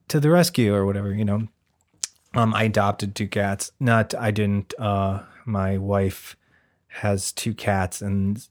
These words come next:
uh, so I have two ca-, I guess, I don't know if legally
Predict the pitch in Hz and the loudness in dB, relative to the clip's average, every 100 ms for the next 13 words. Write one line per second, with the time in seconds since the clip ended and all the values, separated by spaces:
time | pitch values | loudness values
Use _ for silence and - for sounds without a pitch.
0 | _ - 98 95 87 107 95 95 98 95 | _ -2 0 0 -2 -2 0 0 -2 -4
1 | 101 98 110 110 139 143 233 - - 123 | -8 -6 -4 -2 2 4 4 0 -4 0
2 | 147 156 151 127 110 104 - - 113 117 | 2 4 4 4 4 0 -2 -2 0 2
3 | 117 107 104 98 | 2 2 0 -4